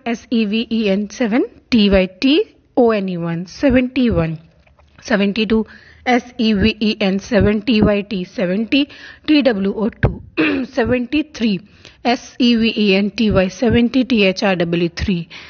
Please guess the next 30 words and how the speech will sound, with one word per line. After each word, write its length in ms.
एस 260
ई 100
वी 140
ई 120
एन 200
टी 220
वाई, 180
सेवेंटी, 640
एफ़ 240
ओ 40
यू 240
आर 100
फ़ोर। 420
एस 260
ई 100
वी 220
ई 100
एन 180
टी 280
वाई, 220
सेवेंटी, 640
एफ़ 180
आई 100
वी 180
ई 80
फ़ाइव। 380
ऐसे 240
ही 160
आपको 320
ये 260